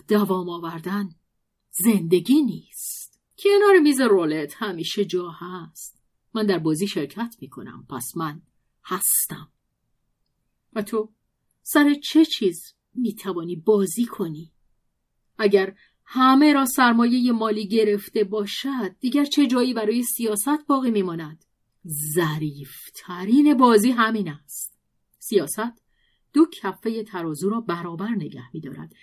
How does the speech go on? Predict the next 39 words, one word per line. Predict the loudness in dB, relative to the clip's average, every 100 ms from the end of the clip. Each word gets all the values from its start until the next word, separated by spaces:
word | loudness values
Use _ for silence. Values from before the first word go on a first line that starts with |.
| _
سیاست | -6 -2 -2 -4 -14 -2
دو | 0 0
دل | -2
است، | -8 -8 -2
نوسان | 0 -2 -6 -4
می‌کند | -4 -6 -6 -4 -4
و | -6 -12 -4
در | -2
هر | -2 -2 -2 0
دو | 0
طرف | 0 0 -2 4
داو | 6 6 4 0
می‌گذارد. | -4 -4 -6 -10 -14 -16 -20 _ 2
مراقب | 4 4 -2 -10 -10
می‌نشیند | -8 -8 -8 -6 -4 -4
و |
منتظر | -4 -6 -6 -6 -4
می‌ماند | -4 -4 -6 -6
که | -2
ببیند | -2 0 -2 -4 -8 -20
زور | -6 2 2 2
کدام | -2 0 2
یک | 2 0
از | -4
دو | -4
طرف | -4 -2 -4
خواهد | -4 -6 -6 -10
چربید. | -10 -10 -10 -12 -12 -2
لم | 6 8 8 4
بازی | 0 -4 -6
در | -4 -4
این | -6 -8
است | -10 -8
که | -8
شخص | -6 -8 -8 -8
با | -4 -4 -6
کسی | -12 -12 -10 -6 -4
باشد | -4 -6 -6 -8 -8
و | -8